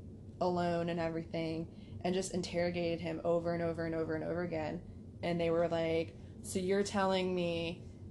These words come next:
like, if you were t-, like, if you were tired enough, like, you're telling me it's not possible,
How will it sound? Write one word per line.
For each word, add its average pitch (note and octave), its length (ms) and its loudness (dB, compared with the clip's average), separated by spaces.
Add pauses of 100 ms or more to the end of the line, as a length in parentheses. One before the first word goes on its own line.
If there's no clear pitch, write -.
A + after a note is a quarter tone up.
(120)
like, E3+ 480 0 (140)
if F3 260 -2
you G#3 260 6
were G#3 200 6
t-, - 80 -8 (180)
like, F3 260 0
if F3+ 120 -4 (140)
you G3+ 120 0
were A3 80 6
tired F#3+ 300 2
enough, E3 280 0
like, E3 180 0
you're F#3+ 160 2
telling F#3 340 -2
me E3 240 -2
it's F3+ 240 -2
not F3 200 -2
possible, E3 680 0